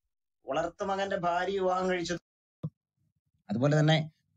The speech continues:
അദ്ദേഹം വഴിയിൽ വെച്ചൊരു സ്ത്രീയെ കാണുമ്പോൾ അദ്ദേഹത്തിൽ വികാരമുണ്ടായി, പിന്നീട് സ്ത്രീ എന്താണ് തന്റെ ഭാര്യയുടെ അടുക്കൽ വന്ന്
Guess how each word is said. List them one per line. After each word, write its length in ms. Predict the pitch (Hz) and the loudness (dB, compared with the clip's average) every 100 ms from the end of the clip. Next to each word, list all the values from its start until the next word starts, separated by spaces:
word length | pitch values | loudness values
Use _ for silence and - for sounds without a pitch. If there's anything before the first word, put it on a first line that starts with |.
| - | -6
അദ്ദേഹം 360 | 117 131 156 156 | -2 4 4 6
വഴിയിൽ 340 | 147 160 190 | 6 4 4
വെച്ചൊരു 260 | 196 180 180 | 4 4 2
സ്ത്രീയെ 400 | 170 165 180 185 180 | 4 4 4 4 4
കാണുമ്പോൾ 440 | 165 170 175 170 | 4 6 6 6
അദ്ദേഹത്തിൽ 480 | 151 160 170 175 175 170 _ 127 | 4 4 4 4 2 0 _ -6
വികാരമുണ്ടായി, 920 | 110 139 160 175 165 151 143 127 87 _ _ _ _ _ - | 0 2 4 6 6 4 2 2 -2 _ _ _ _ _ 0
പിന്നീട് 280 | 143 156 | 2 4
സ്ത്രീ 280 | 165 - 143 139 | 4 2 0 2
എന്താണ് 400 | 135 139 120 110 | 2 2 0 0
തന്റെ 220 | 139 139 | 0 2
ഭാര്യയുടെ 420 | 139 143 160 165 | 4 4 4 4
അടുക്കൽ 300 | 156 151 170 | 4 2 4
വന്ന് 320 | 156 151 170 | 4 4 4